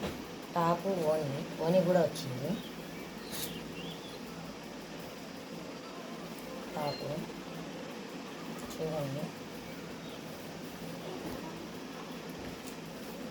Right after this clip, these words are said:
already ఈ డ్రెస్ అయితే వేసేసుకున్నాను. ఇంతకుముందు వీడియోలో అయితే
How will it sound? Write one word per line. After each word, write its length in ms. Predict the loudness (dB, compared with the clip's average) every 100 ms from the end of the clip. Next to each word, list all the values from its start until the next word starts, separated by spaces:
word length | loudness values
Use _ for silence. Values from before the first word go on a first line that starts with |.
| 6
already 320 | 10 10 10 10
ఈ 20 | 10
డ్రెస్ 240 | 8 6 8
అయితే 180 | 6 10 10
వేసేసుకున్నాను. 800 | 10 10 6 4 2 4 4 6 6 4 0 4
ఇంతకుముందు 420 | 6 8 8 8 8 8
వీడియోలో 300 | 10 10 8
అయితే 180 | 6